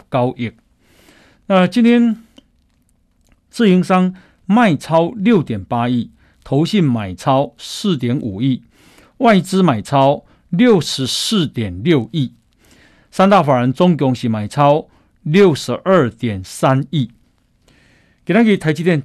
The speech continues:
再涨，今天涨了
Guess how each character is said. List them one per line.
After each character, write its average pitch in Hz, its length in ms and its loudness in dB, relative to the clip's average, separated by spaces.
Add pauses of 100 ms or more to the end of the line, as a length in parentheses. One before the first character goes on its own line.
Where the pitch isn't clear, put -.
再 240 300 2
涨， 107 320 -6 (720)
今 180 140 2
天 185 120 4
涨 117 220 -2
了 123 320 -2